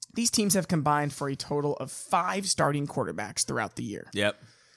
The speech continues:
Speaker 1: Little bit of a shuffle. I believe Hawaii is gonna play with two quarterbacks, uh, Boise State up in the air. But if you remember this game last year, it was a defensive battle between Fresno State and Boise State.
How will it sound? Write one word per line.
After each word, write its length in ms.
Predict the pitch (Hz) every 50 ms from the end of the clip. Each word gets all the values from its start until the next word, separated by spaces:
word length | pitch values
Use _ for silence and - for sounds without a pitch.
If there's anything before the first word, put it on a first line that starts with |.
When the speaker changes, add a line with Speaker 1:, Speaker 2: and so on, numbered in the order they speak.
| _ _ _ _ _ _ _ _ _ _ _ _ -
Speaker 1:
Little 200 | 214 294 330 339
bit 140 | 285 302 277
of 80 | 233
a 60 | 226 180
shuffle. 440 | - - 208 156 - - 127 - -
I 80 | - 185
believe 260 | 180 214 262 285 233
Hawaii 300 | 262 247 220 226 214 208
is 80 | 185 -
gonna 140 | 214 196 165
play 160 | - 214 196
with 100 | 185 180
two 160 | - - 202
quarterbacks, 720 | - - 196 190 185 175 180 175 175 170 - - - - -
uh, 280 | - 160 156 151 151 151
Boise 360 | 143 - 196 208 202 175 185
State 260 | 165 - 196 185 175
up 160 | 175 180 180 190
in 80 | 170
the 200 | 170 165 165 165
air. 240 | 165 165 165 160 160 - - - - - -
But 220 | 185 170 156 156 -
if 80 | 175
you 80 | 196 233
remember 180 | 262 311 330 302
this 160 | 254 220 -
game 280 | 226 208 196 180 165 -
last 640 | 143 160 170 170 175 202 208 233 226 214 - - 175
year, 320 | 160 147 135 131 139 -
it 100 | - 165
was 120 | 156 160 143
a 80 | 160
defensive 460 | 143 131 233 247 - 233 214 220 190 170
battle 180 | 175 160 165
between 260 | 160 156 - 180 156
Fresno 260 | 139 - 165 151 160 147
State 160 | - 160 151
and 80 | 143
Boise 280 | 135 147 143 135 131 123
State. 320 | - - 127 117 - 185